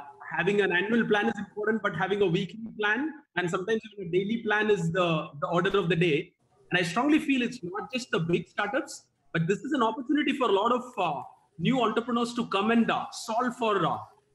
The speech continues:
multitude of challenges or problems which are thrown by this crisis, right? Because startups launched during a crisis or during a downturn tend to be far more, uh, durable and resilient than those started in a better economic state. And since every crisis creates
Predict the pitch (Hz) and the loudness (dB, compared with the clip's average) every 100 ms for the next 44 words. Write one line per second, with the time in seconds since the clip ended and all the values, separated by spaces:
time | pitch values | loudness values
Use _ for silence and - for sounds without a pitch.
0 | _ 175 214 240 285 285 269 254 - - | _ 0 0 0 -2 0 0 0 -2 -6
1 | 196 180 226 240 208 180 165 165 185 185 | -2 0 0 2 2 2 0 0 -2 0
2 | 247 226 214 208 202 196 214 240 226 208 | -2 0 -2 0 0 0 0 2 2 2
3 | 196 170 175 175 156 123 147 165 175 - | 2 0 0 -2 -2 -4 -2 0 0 0
4 | 220 262 214 214 277 269 254 254 254 196 | -2 -2 -2 -2 -2 -2 -2 -2 -2 0
5 | 190 311 330 - _ _ _ - 170 196 | -2 -2 -6 -10 _ _ _ -4 0 2
6 | 233 254 196 208 240 262 262 254 254 285 | 2 2 0 0 0 0 0 0 0 0
7 | 262 285 269 262 247 294 269 269 269 226 | 0 2 0 0 0 2 2 0 0 0
8 | 180 120 - - _ - 233 262 262 240 | -2 -4 -8 -20 _ -8 -2 0 2 2
9 | 190 185 233 220 160 165 165 175 202 226 | 2 0 2 2 0 -2 -2 0 0 -2
10 | 226 - 196 202 214 208 196 170 143 - | -4 -2 0 2 2 2 2 2 -2 -6
11 | - 180 214 196 170 190 196 - _ - | -4 0 2 2 2 -2 -4 -8 _ -14
12 | - _ _ _ _ _ 170 190 220 - | -14 _ _ _ _ _ -4 -2 -6 -8
13 | 208 294 285 233 233 254 247 254 | -4 -2 0 0 0 -4 -6 -8